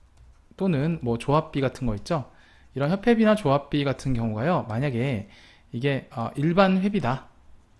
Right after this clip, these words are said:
예, 일반 회비다. 또는 특별 회비다.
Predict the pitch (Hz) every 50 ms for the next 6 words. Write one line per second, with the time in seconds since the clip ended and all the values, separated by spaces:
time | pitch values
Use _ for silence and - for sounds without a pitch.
0 | _ _ _ - - - 117 107 - 117 113 117 120 117 120 131 165 165 170 143
1 | - 110 113 131 156 180 185 - - - - - - _ _ - - 175 190 175
2 | 127 113 - - - - - - - - - - 269 254 247 233 226 202 135 131
3 | 139 -